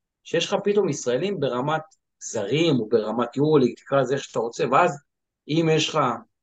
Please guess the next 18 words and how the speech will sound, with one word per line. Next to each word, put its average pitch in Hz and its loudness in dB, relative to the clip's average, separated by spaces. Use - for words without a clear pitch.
אפילו, 120 0
לא 117 0
יודע, 107 -2
שישה - -6
זרים, 120 -2
ועוד 127 0
איזה 117 -2
שניים, 143 -4
שלושה - -4
כאלה, 135 0
אתה - -6
כבר 113 -10
במקום 107 -10
אחר. - -18
ולכן 233 0
זה 143 2
מאוד 175 2
מאוד 226 -2